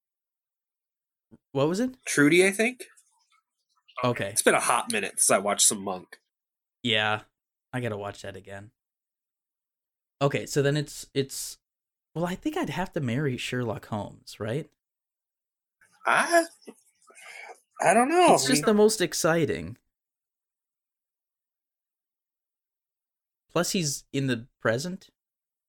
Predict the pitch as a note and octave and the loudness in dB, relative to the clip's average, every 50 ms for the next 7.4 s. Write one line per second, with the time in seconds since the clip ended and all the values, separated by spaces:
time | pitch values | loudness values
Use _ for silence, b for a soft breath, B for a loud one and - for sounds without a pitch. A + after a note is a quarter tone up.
0 | _ _ A2+ B2 D3+ E3 D#3+ D3+ C#3+ B2 A2 A#2 A2 A2 G#2 G#2+ G#2 - - G2+ | _ _ -6 -4 -2 -2 0 -2 -2 -2 -2 -2 -4 -4 -4 -8 -10 -12 -10 -8
1 | G2 G2 G2+ A#2 - - - _ - - E3+ D#3+ F#3 G3+ G3+ A#3+ B3 A3 - B2+ | -8 -8 -8 -10 -12 -16 -18 _ 0 2 2 4 4 2 2 2 0 0 0 2
2 | G2+ G#2+ - - - - _ _ _ _ _ _ _ _ _ _ _ _ _ _ | 2 2 0 -2 -6 -8 _ _ _ _ _ _ _ _ _ _ _ _ _ _
3 | _ _ _ _ _ _ _ _ _ _ _ _ _ _ _ _ _ _ _ _ | _ _ _ _ _ _ _ _ _ _ _ _ _ _ _ _ _ _ _ _
4 | _ _ _ _ _ _ _ _ _ _ _ _ _ _ _ _ _ _ _ _ | _ _ _ _ _ _ _ _ _ _ _ _ _ _ _ _ _ _ _ _
5 | _ - F3+ F#3+ F3 D3 - F#3+ D#3 C#3 - B2+ C#3 C#3 - - F3 D#3 D#3 D#3 | _ 2 2 4 2 2 0 0 0 0 0 -2 -2 -2 0 0 0 -2 -2 -2
6 | - C#3+ D3 C#3+ - - E3 D#3 - E3 C#3 C#3+ C3 B2 - B2+ A#2+ A2 G#2 G#2 | -2 -2 -2 0 0 0 -2 0 0 -2 -2 -2 -2 -2 -2 -2 -2 -2 -4 -6
7 | G#2 G2+ G2+ G2 - - - - | -6 -8 -10 -10 -12 -14 -16 -18